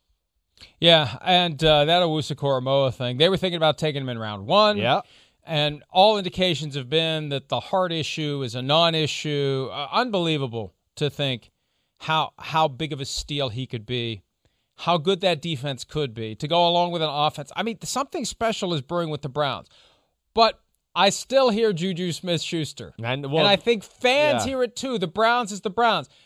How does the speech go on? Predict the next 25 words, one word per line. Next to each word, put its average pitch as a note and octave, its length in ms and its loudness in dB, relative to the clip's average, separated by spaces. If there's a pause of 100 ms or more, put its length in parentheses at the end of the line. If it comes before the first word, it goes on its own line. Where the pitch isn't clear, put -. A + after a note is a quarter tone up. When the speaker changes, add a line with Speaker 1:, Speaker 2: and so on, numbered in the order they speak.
(140)
Speaker 1:
You're A#3 160 -2
so C#4 300 4
used B3 420 -4
to A#3+ 60 -4
being G#3+ 340 -2
beaten G3+ 340 -6
down. C#3+ 380 0 (340)
You're G3+ 160 -2
so A#3+ 220 2
used A#3 320 -4
to G#3+ 60 -16
the G#3+ 80 -6
team G3+ 340 -4
being E3 280 -4
bad. C3+ 420 -2
Whether G3 280 2
you F3+ 400 -6
are D#3+ 180 0
on D3 120 -4
the D3 120 -6
outside B3+ 640 -2 (100)
or F#3+ 140 -6
on G3 100 -6
the F#3+ 160 -6
inside, C#3 640 -8